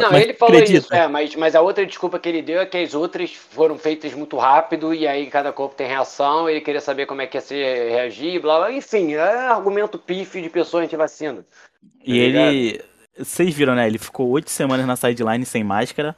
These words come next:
Speaker 1: que ele tinha que tá com
Speaker 2: Sim.
Speaker 1: máscara, que ele não tá vacinado.
Speaker 2: Mas
Speaker 1: E
Speaker 2: agora
Speaker 1: ele,
Speaker 2: mudou,
Speaker 1: e,
Speaker 2: né, o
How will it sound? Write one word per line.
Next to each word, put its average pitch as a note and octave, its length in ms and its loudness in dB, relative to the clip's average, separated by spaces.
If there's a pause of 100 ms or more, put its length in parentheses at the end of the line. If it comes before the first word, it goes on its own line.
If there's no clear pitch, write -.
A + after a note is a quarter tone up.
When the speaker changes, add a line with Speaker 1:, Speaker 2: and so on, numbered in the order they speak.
(220)
Speaker 1:
que - 80 -12
ele G#2 100 -10
tinha - 140 -8
que - 60 -20
tá A#2+ 100 -2
com - 100 -8
Speaker 2:
Sim. B2+ 40 -6
Speaker 1:
máscara, C3+ 320 -2
que - 60 -10
ele G#2 80 -6
não G#2 80 -6
tá A2 140 0
vacinado. A2+ 580 -2 (340)
Speaker 2:
Mas B2 80 2
Speaker 1:
E B2+ 40 6
Speaker 2:
agora C3+ 180 8
Speaker 1:
ele, C#3 80 4
Speaker 2:
mudou, D3 220 6
Speaker 1:
e, - 40 2
Speaker 2:
né, A#2+ 240 -6 (200)
o - 120 -8